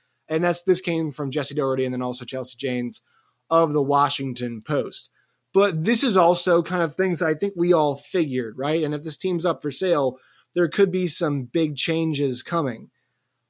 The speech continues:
Also, I don't know if this group wants to make those decisions regarding this player right now if they're not going to be the ones around,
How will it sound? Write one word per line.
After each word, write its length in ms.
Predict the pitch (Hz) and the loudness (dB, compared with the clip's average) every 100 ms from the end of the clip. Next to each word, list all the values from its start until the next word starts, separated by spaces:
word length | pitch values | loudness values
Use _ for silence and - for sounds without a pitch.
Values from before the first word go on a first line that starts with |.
| - | 6
Also, 400 | 190 214 214 175 | 8 8 6 4
I 20 | |
don't 300 | 190 202 180 | 4 2 2
know 180 | 190 185 | 4 4
if 140 | 156 | 4
this 180 | 180 151 | 0 0
group 400 | 139 151 185 160 | -2 6 6 6
wants 260 | 147 160 160 | 2 -4 -4
to 100 | - | -2
make 320 | 147 156 170 160 | -2 2 0 0
those 260 | 156 151 | 0 0
decisions 580 | 139 135 - 156 156 135 | 0 -4 -2 -2 -2 -4
regarding 520 | 135 147 143 135 135 | -4 -2 -2 -2 -4
this 180 | 131 127 | -6 -6
player 640 | - - 160 147 127 120 _ _ _ _ | -10 -4 0 0 0 -4 _ _ _ _
right 300 | 127 165 175 | 0 0 2
now 320 | 156 156 151 143 | 0 2 2 0
if 100 | 131 | 0
they're 160 | 151 | 0
not 380 | 147 147 151 151 | 0 0 0 -2
going 300 | 147 151 147 | 0 0 0
to 80 | 135 | -2
be 200 | 123 143 | 0 -2
the 140 | 135 | 0
ones 380 | 127 131 127 123 | -2 -4 -4 -4
around, 500 | 117 131 135 110 - | -4 -2 -2 -6 -14